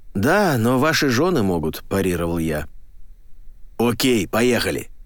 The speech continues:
Мы скажем тебе, когда будет безопасно входить. Так что сперва закрой за нами дверь», сказал Крис, поднимая матрац и медленно открывая дверцу клетки,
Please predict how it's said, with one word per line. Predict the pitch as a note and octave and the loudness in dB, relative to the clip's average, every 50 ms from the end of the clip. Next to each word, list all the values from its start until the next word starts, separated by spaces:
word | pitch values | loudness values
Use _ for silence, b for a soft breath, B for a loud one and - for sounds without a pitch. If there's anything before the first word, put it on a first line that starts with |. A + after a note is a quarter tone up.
| - - - - - | -14 -14 -12 -8 -4
Мы | - A#2 E3 G#3 F#3 | 0 2 2 4 2
скажем | - - - E3 F#3 F3+ D3+ D#3+ D#3 C3 | 2 2 2 2 2 4 4 2 2 2
тебе, | - - A#2+ A#2+ E3+ F3+ | 2 2 2 4 4 2
когда | B2 C#3+ B2 A#2+ B2 C3+ A#2+ | 2 2 2 4 4 2 2
будет | G#2 D3+ F#3+ D#3+ D3 D#3+ B2+ | 2 2 2 2 2 2 2
безопасно | A2 C3 A#2 - F#2 F2 B2 B2 A2+ - A#2+ G#2+ | 2 2 2 2 2 2 2 2 2 2 0 0
входить. | - - A#2+ A2 G2+ G#2 F#2 - - - - - - - - - - - - - | 0 2 2 2 2 0 0 -2 -4 -8 -12 -16 -18 -18 -18 -18 -16 -16 -10 -4
Так | - B2 B2 B2 - | 0 0 2 2 0
что | - - A#2+ A#2+ A#2 A2 - | 0 2 2 2 4 2 2
сперва | - - - - B2 A2 G#2+ B2+ C#3+ C#3 | 0 -2 -2 0 0 2 2 4 4 4
закрой | A2 A#2+ G#2+ - A2 A#2 C#3 D3 | 4 2 2 2 2 2 2 2
за | A2 A#2 A2+ | 2 2 2
нами | A2+ A2 G#2 G#2 | 2 2 2 2
дверь», | F#2 F#2+ G#2+ G#2 F2+ - - - - - - - | 2 2 2 0 0 -2 -6 -14 -18 -20 -18 -14
сказал | - - - - E2+ E2 F#2 F2+ F2 | -10 -8 -4 -4 -2 -2 0 -2 -2
Крис, | - - - A#2 C#3 C#3 - - - - - - - - - - | -2 -2 0 2 2 0 0 -4 -8 -12 -20 -18 -16 -12 -6 -2
поднимая | A#2+ A#2 G#2+ B2+ B2+ B2+ B2 A#2 G#2+ G2 F#2+ | 0 0 2 2 2 4 4 4 4 2 2
матрац | F#2+ G2 F#2+ - - B2+ C#3 - - - - - | 2 0 0 0 2 2 2 0 0 -2 -2 0
и | - A2 G#2 G2+ - | 0 2 2 0 0
медленно | - G#2+ G#2+ A2 B2 C#3 D3 B2+ B2+ B2 B2 B2 A#2+ A#2 A2+ | 0 0 2 2 2 2 2 2 2 2 2 2 2 2 2
открывая | - - - - - A2 G#2 G#2 A2+ A2 G#2+ G#2+ | 0 0 -2 -2 -2 0 0 2 2 2 2 0
дверцу | F#2 F2+ F#2 G#2 G#2+ F#2+ F2 - F#2+ D#2+ | 0 0 0 0 0 0 -2 -2 -4 -4
клетки, | - - F2+ G#2+ C3 B2 - - A#2+ G#2 | -2 -2 0 0 0 0 0 0 -2 -2